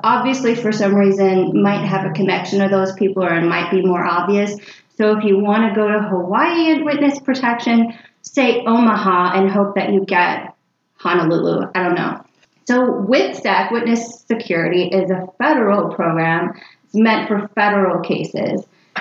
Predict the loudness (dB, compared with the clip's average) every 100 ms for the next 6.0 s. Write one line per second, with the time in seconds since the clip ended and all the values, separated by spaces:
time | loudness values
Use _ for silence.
0 | -14 _ _ _ _ -8 -6 -2 0 2
1 | 2 2 2 2 0 0 0 2 2 0
2 | 0 0 2 2 2 2 0 2 2 2
3 | 0 -2 -2 0 4 4 4 2 0 0
4 | 0 -2 -6 -8 -2 0 0 2 0 0
5 | 0 0 2 0 0 0 -2 -4 -4